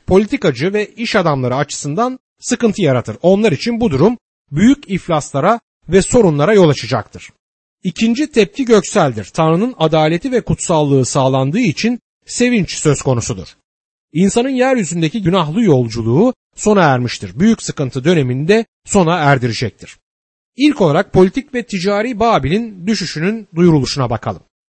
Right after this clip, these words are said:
Vahiy on sekizinci bölüm birinci ayette bundan sonra büyük yetkiye sahip başka bir meleğin gökten indiğini gördüm. Yeryüzü onun görkemiyle aydınlandı der.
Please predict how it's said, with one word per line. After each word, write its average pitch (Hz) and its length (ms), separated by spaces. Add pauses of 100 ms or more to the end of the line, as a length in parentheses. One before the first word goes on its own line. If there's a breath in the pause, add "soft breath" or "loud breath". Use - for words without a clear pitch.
Vahiy 247 220
on 233 220
sekizinci 147 520
bölüm 135 220
birinci 170 340
ayette 151 400
bundan 196 320
sonra 143 460
büyük 208 280
yetkiye 127 400
sahip 135 400 (400)
başka 160 360
bir 254 100
meleğin 165 440
gökten 185 400
indiğini 151 360
gördüm. 117 360 (540)
Yeryüzü 180 640
onun 214 400
görkemiyle 156 640
aydınlandı 165 640
der. 95 300